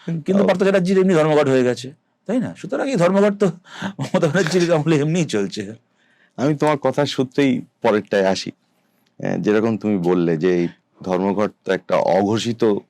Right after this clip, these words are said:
Speaker 2: সরকারের থেকেই হচ্ছে, এতে স-, তো স্পষ্ট হয়ে যায় যে এই যে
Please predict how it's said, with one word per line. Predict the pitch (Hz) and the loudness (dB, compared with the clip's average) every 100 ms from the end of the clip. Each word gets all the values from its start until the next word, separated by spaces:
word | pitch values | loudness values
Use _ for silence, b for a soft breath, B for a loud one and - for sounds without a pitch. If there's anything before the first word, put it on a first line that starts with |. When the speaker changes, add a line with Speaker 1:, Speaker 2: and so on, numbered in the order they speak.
| _ | _
Speaker 2:
সরকারের | - 92 - 107 110 | -6 -4 0 0 0
থেকেই | - 110 117 | -4 -2 -2
হচ্ছে, | 85 - - - b b b b b | -2 -8 -16 -20 b b b b b
এতে | 123 131 202 180 170 | -4 0 2 2 0
স-, | - - _ _ _ _ _ _ _ | -6 -18 _ _ _ _ _ _ _
তো | - | -4
স্পষ্ট | 220 - 160 156 - | -4 0 0 0 0
হয়ে | 185 160 117 | 2 4 4
যায় | 104 | 4
যে | 98 104 101 _ - - _ _ _ _ _ _ _ | 2 0 -4 _ -20 -20 _ _ _ _ _ _ _
এই | - 165 175 | 0 2 2
যে | 160 | 2